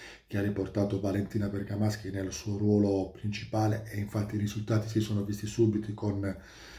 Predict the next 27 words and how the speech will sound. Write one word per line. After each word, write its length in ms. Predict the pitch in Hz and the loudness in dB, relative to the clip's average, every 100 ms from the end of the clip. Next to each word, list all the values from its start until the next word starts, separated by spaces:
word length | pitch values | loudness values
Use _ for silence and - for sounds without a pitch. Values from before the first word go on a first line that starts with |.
| - - | -20 -12
la, 1000 | 104 95 90 87 87 87 85 82 82 82 92 | -4 0 0 0 0 0 0 -2 -4 -6 -6
il 120 | 92 | -6
capitano 480 | 95 110 107 101 95 | -4 -2 2 2 0
rossonero 520 | 92 - 104 95 90 | -4 -2 0 0 0
che 120 | 92 | -6
ha 60 | 90 | -8
sfornato 500 | - 95 101 98 101 | -8 -6 -4 0 2
assist 420 | 101 - 107 - | 2 0 -6 -6
e 100 | 95 | -4
gol. 480 | 117 110 101 92 - - - - - - | 4 6 6 4 -2 -12 -18 -20 -14 -8
Ricordiamo 500 | 101 98 101 95 95 | -4 0 0 0 -2
che 320 | 101 101 - - - - | -2 -4 -6 -18 -18 -6
con 160 | 107 | 0
i 80 | 104 | 2
gol 220 | 110 104 | 6 6
di 120 | 110 | 6
ieri 500 | 110 117 110 107 - - | 8 8 8 4 0 -8
è 140 | 110 | -6
andata 320 | 101 104 104 | -2 -2 -2
a 20 | |
segno 340 | 101 110 104 101 | -2 0 0 0
per 120 | 98 | -2
la 100 | 98 | 0
terza 340 | 110 101 95 92 | 0 0 0 0
gara 260 | 104 95 | 0 -2
consecutiva. 880 | - 95 - 98 110 - 113 - - - - - - - - - | -4 -8 -6 -8 -6 2 4 4 0 -8 -16 -18 -20 -20 -20 -12
E 1080 | - 120 117 120 123 120 117 117 110 107 104 | 0 4 6 6 6 4 4 2 2 2 -2